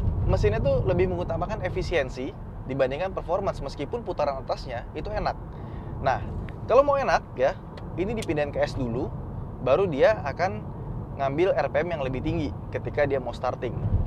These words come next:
Jadi kalau kita masuknya di D ini, dia tuh kayak masuk ke mode eco, makanya pas putaran bawahnya itu kita gas, dia tuh kayak rasanya agak berat. Tapi pas kita pindahin ke S, itu baru rasanya lebih enak gitu. Nah, sekarang kita mau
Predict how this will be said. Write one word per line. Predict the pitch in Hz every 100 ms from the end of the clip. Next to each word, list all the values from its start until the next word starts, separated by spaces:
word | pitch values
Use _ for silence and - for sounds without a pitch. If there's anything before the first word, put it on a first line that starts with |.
| - - -
Jadi | 165 -
kalau | 214 185
kita | 170 165
masuknya | 156 160 156
di | 143 127
D | 131 160
ini, | 185 139 147
dia | 156
tuh | 196 269
kayak | 185 165
masuk | 160 151 160
ke | 143 143
mode | 143 135
eco, | - 123 - 131 254 - - - - - -
makanya | 135 160 269 285 -
pas | 185
putaran | - 170 170 170
bawahnya | 160 147 147 151 175
itu | 262 139 160 - - - -
kita | - 156 214
gas, | 147 139 - - - - -
dia | 175
tuh | -
kayak | 202 170 175
rasanya | 196 233
agak | 160 160
berat. | 196 170 - - - - - - - -
Tapi | 220 233
pas | 196
kita | 160 143 143
pindahin | 127 120 127
ke | 214
S, | 131 170 - - - -
itu | 175
baru | 147 143 180 - - - -
rasanya | 131 131 127 170
lebih | 123 123
enak | 156 110
gitu. | - - - - - - - - - - - - - - - - - -
Nah, | 113
sekarang | - 170 180
kita | 185
mau | 170